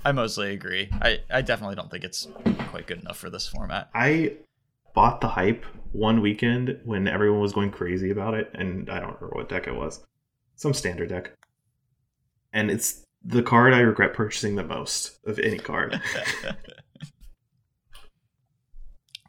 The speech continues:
Speaker 1: The only time that I was happy to have it was wishing for it in a Fires deck.
Speaker 2: Yeah, but you
Speaker 1: That's
Speaker 2: don't have
Speaker 1: all.
Speaker 2: to play a black, black, green, green cost. You're,
Speaker 1: Right.
Speaker 2: you're golden.
Speaker 1: Right.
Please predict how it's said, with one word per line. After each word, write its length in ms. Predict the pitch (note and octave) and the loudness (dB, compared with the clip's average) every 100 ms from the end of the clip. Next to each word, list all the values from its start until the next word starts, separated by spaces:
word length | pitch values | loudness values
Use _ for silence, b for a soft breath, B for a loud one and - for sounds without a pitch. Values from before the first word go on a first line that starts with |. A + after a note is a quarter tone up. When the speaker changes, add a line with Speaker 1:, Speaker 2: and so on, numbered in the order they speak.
| - | -4
Speaker 1:
The 160 | D#3 | 0
only 180 | G3 A3+ | 2 4
time 200 | G#3 G3+ | 4 4
that 80 | D3+ | 6
I 360 | C3+ B2+ A2+ - _ - | 6 4 0 -8 _ -8
was 180 | B2+ - | -6 0
happy 360 | F#2+ F#2+ G#2 | 2 2 -2
to 180 | F#2+ G#2 | -6 -4
have 260 | G2 F#2+ F#2+ | 0 0 0
it 200 | F2+ - _ _ | -4 -8 _ _
was 580 | G2+ G#2+ G#2 G2 - - | -4 -2 -2 -6 -8 -10
wishing 520 | G#2 A2 A#2+ A#2+ G#2+ | -8 -4 -2 -2 -2
for 300 | G2 A2 G2+ | -4 -2 0
it 180 | G2 F#2+ | 0 0
in 160 | G2 G2 | -4 -6
a 80 | F#2 | -6
Fires 480 | - F2 - - - | -6 -8 -8 -10 -8
deck. 320 | - - - _ | -10 -12 -18 _
Speaker 2:
Yeah, 240 | C#3+ C3+ | 4 6
but 100 | G#2 | 6
you 80 | A2 | 6
Speaker 1:
That's 120 | D3 | 8
Speaker 2:
don't 120 | C#3 C3+ | 6 4
have 100 | - | 0
Speaker 1:
all. 60 | |
Speaker 2:
to 80 | - | -2
play 220 | G#2+ G2+ | 2 2
a 80 | F#2 | 2
black, 320 | F2+ F#2+ - | -2 -4 -2
black, 240 | G#2 F#2 F2+ | 0 0 0
green, 220 | G#2 G2 | -4 -4
green 440 | F#2+ G2 F#2 F#2+ - | -2 -2 -2 -4 -4
cost. 460 | - F#2+ G2 - | 0 0 0 0
You're, 120 | G#2+ | 2
Speaker 1:
Right. 120 | F#2 F2 | 4 4
Speaker 2:
you're 100 | G2 | 2
golden. 440 | G2 A2 - - | 4 4 2 0
Speaker 1:
Right. 260 | - C3 | 4 4